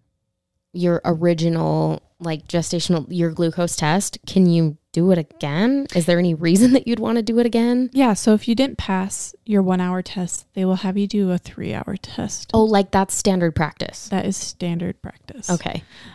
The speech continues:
Speaker 2: Um, the three-hour test, they give you a little bit more sugar and they give your body t-, a little bit more time to process the sugar.
Speaker 1: Okay.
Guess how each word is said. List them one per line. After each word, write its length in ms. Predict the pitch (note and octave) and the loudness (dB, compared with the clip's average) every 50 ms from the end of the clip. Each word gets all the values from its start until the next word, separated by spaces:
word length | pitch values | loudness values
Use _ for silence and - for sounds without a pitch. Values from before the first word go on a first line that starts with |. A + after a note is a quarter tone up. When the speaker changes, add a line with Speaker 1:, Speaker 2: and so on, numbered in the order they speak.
| - _ - | -10 _ 0
Speaker 2:
Um, 580 | G3 F#3 F3+ F3+ F3 F3+ F3+ - - - B3 - _ _ - - _ | 2 2 2 2 0 0 -2 -4 -4 -6 -8 -10 _ _ -20 -12 _
the 100 | - A#3+ | -4 0
three-hour 400 | - - A3+ G#3+ G#3 G3 G3 G3+ | 4 4 6 6 6 6 4 2
test, 360 | - - G3 F#3+ - - - | 2 0 0 -2 -2 -2 -2
they 100 | - G3 | -2 0
give 160 | F#3 G3 F#3+ F#3+ | 2 2 2 2
you 420 | G3 G3 F#3+ F#3+ F#3 F#3+ G3 G#3 - _ _ _ _ _ - | 2 4 4 2 2 0 -2 -4 -8 _ _ _ _ _ -2
a 60 | G3 | 2
little 160 | G3+ G3 F#3+ | 4 4 4
bit 160 | G3 G3 - | 4 2 0
more 160 | - F3+ F#3 F3 | 0 -2 -2 -2
sugar 680 | - - C4 C4+ C4+ C4+ C4 B3+ B3 A#3+ A#3+ - - - | 2 2 2 4 4 2 2 2 2 2 0 -2 -4 -6
and 400 | - F#3 F3+ F3+ F3 F3+ - - | -6 -4 -4 -4 -6 -8 -8 -8
they 140 | G3+ F#3 F3+ | -8 -6 -2
give 160 | G3 F#3 F#3 | -2 0 0
your 100 | F#3+ F3+ | 0 0
body 360 | F3+ F3+ F3+ F3 F3 F3+ F3+ | 0 -2 -4 -4 -4 -6 -6
t-, 120 | - - - _ | -8 -12 -14 _
a 80 | - F#3+ | -4 -2
little 160 | F3+ F3+ F3+ | -2 0 -2
bit 140 | - F3+ F3+ | -2 -4 -4
more 160 | F3+ E3+ E3+ | -4 -6 -6
time 280 | - - E3+ D#3+ D#3+ E3+ | -6 -8 -8 -8 -6 -8
to 80 | F3+ - | -10 -10
process 500 | - - D#3 E3+ - - - - - - | -10 -10 -10 -12 -12 -14 -14 -14 -14 -12
the 80 | - | -12
sugar. 380 | - - - - - - - A3+ - _ | -10 -10 -10 -10 -12 -12 -12 -14 -8 _
Speaker 1:
Okay. 320 | F#3+ F#3+ F#3+ - F3 E3 | -2 -2 -2 -2 -4 -6